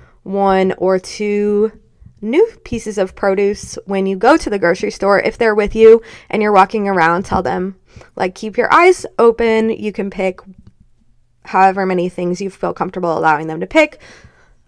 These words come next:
Um, so say you let them pick two new things that they haven't tried before or two things that they see that they want to give a try in the produce section, and then you can buy it. And then you can decide when that's going to be served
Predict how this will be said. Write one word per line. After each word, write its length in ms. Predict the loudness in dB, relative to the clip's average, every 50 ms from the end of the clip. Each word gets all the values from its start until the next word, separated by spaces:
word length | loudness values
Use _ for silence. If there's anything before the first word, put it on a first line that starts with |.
| 0
Um, 480 | 4 4 6 6 4 2 0 -4 -8 -12
so 160 | -8 -4 -4 -4
say 220 | -2 0 0 0
you 240 | 0 0 -2 -4 -6 -6
let 220 | 0 2 2 2 2
them 140 | 0 -2 -2
pick 300 | -2 -4 -6 -6 -10 -12
two 260 | -6 -2 0 0 0
new 180 | 0 0 -2 -2
things 320 | -2 -2 -2 -2 -2 -2
that 180 | -2 -4 -4 -2
they 220 | -4 -6 -6 -6
haven't 320 | -6 -4 -4 -4 -4 -4 -2
tried 220 | 0 0 0 0
before 360 | 0 0 2 4 4 4 4
or 80 | 2 0
two 200 | -2 -4 -8 -4
things 240 | -4 -4 -4 -4 -6
that 160 | -6 -2 0
they 160 | 0 -2 -2
see 340 | -6 -10 -10 -8 -6 -6 -4
that 200 | -2 -4 -4 -2
they 120 | -2 -2 -2
want 280 | 0 0 -2 -4 -4 -6
to 80 | -8
give 160 | -4 -4 -4
a 60 | -6 -6
try 380 | -10 -6 -4 -4 -2 -2 -4
in 360 | -4 -4 -4 -2 -2 -4 -4
the 260 | -6 -6 -8 -8 -8 _ _ _ _ -20 _ _ _ _ _ -20 -20 -20 -20 _ _ -4 -2
produce 260 | 0 0 0 -2 -2
section, 420 | 0 0 0 0 -2 -4 -4 -4
and 180 | -2 -4 -4 -2
then 100 | -2 -4
you 100 | -6 -8
can 140 | -10 -8 -2
buy 160 | -2 0 2 2
it. 260 | 0 0 -2 -4 _ -8
And 160 | -4 -2 -2
then 180 | 0 0 0 2
you 180 | 2 2 0
can 400 | 0 0 -2 0 0 0 -2 -2 -6 -10 -20 -16 _
decide 560 | -8 -8 -4 2 4 6 6 6 6 4 2
when 380 | -2 -4 -2 0 0 0 0 0
that's 200 | -2 -2 -4 -4
going 260 | -4 -2 -2 0 -2
to 40 | -2
be 180 | -4 -4 -6 -6
served 680 | -8 -8 -4 -2 0 2 2 2 0 -2 -4 -6 -10